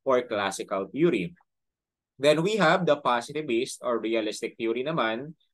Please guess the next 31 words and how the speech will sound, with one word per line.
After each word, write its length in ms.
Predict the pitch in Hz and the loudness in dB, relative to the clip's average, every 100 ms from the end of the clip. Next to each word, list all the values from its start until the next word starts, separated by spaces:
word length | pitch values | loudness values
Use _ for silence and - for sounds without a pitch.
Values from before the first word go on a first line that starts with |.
| - | -4
Sinasabi 640 | 190 226 220 151 143 143 | 0 0 2 2 2 2
that 160 | 131 - | 0 -4
crime 400 | 135 123 120 123 | -4 -2 -2 -6
is 240 | 123 123 | -10 -10
a 80 | 117 | -8
social 560 | - 127 131 - 120 110 | -6 -4 -4 -4 -4 -4
and 140 | 101 | -6
natural 420 | 98 - 110 101 | -8 -6 -6 -4
phenomenon 640 | 123 143 165 214 101 110 123 _ _ _ _ _ _ _ | -2 -2 -2 -2 -4 -4 -12 _ _ _ _ _ _ _
na 160 | 135 151 | -2 0
nangyayari 640 | 175 175 151 123 113 117 | 2 2 2 2 0 -2
sa 160 | - - | -4 -6
community 720 | 123 117 107 104 107 98 98 - - _ | -4 -4 -4 -6 -8 -8 -8 -14 -20 _
or 160 | 139 139 | 2 2
nagtatranspired 880 | 139 127 123 120 117 - 107 104 104 | 2 -2 -2 -4 -4 -2 0 2 0
sa 160 | - | -6
community. 720 | 101 101 95 90 90 107 95 87 - _ - | -8 -8 -4 -4 -4 -4 -6 -6 -14 _ 0
Then, 160 | 156 | 2
of 80 | 214 | 2
course, 240 | 202 208 202 | 4 2 2
ang 240 | 175 175 | -2 2
purpose 400 | 151 147 147 151 | 4 4 2 -2
ng 80 | 135 | -4
penalty 480 | 135 127 127 - 117 | -4 -4 -4 -4 -2
under 320 | 120 120 117 | -2 0 0
the 160 | 113 | 0
positivist 800 | - 117 117 160 165 117 123 - | 0 0 0 -4 0 2 0 -2
is 160 | 117 - | -6 -4
reformation. 800 | 104 101 104 92 90 87 107 87 - _ _ _ _ - | -4 -4 -4 -4 -4 -6 -6 -8 -10 _ _ _ _ 2
Then 240 | 147 151 | 4 4
we 160 | 170 | -2